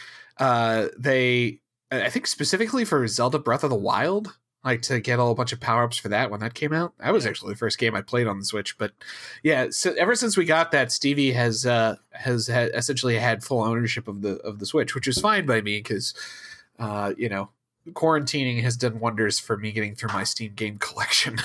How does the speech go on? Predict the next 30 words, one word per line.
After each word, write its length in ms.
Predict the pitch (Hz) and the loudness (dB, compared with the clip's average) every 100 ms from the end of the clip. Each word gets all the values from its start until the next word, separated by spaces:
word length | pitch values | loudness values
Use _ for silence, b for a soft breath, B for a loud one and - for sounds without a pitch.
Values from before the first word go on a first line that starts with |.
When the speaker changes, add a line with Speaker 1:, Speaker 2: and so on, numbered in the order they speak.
| - - | -6 -12
Speaker 1:
<laughs> 200 | - 104 | -14 -4
Speaker 2:
Yeah, 440 | 104 104 107 107 - _ _ - | 0 0 0 -2 -8 _ _ -10
well, 360 | 98 98 98 _ _ _ - | -6 -6 -8 _ _ _ -20
it's 100 | - | -10
'cause 180 | 107 | -8
you're 100 | 98 101 | -6 -6
not 180 | 98 | -4
wiping 380 | 101 98 92 95 | -4 -8 -8 -10
butts 320 | 98 92 - | -8 -8 -10
and 240 | 92 90 92 - | -14 -16 -18 -14
dealing 180 | 95 | -14
with 120 | 92 - | -12 -16
screaming 280 | - 101 | -16 -14
kids. 140 | 95 107 | -10 0
But 100 | 220 | 4
anyways, 240 | 226 147 b b b - | 4 2 b b b 2
Delta 260 | 208 226 | 2 2
Flyers, 800 | 160 151 139 135 131 123 123 120 - | -2 4 4 4 2 0 -2 -6 -8
uh, 280 | 117 110 110 - | -2 -2 -2 -2
it's 200 | 135 131 | -4 0
really 240 | 131 127 | 2 2
cool. 260 | 113 95 - | 0 -8 -4
I, 220 | 117 123 - - | 2 2 0 -6
I, 100 | 120 - | -6 0
I 100 | 127 | 0
love 300 | 117 131 139 | 2 0 2
having 300 | 131 117 117 | 0 -2 -2
that, 220 | 104 101 - _ | -2 -4 -14 _
that 220 | 117 101 - | -6 -6 -6
firsthand 800 | - 127 123 - 117 110 110 | -4 -2 -2 -4 -4 -4 -6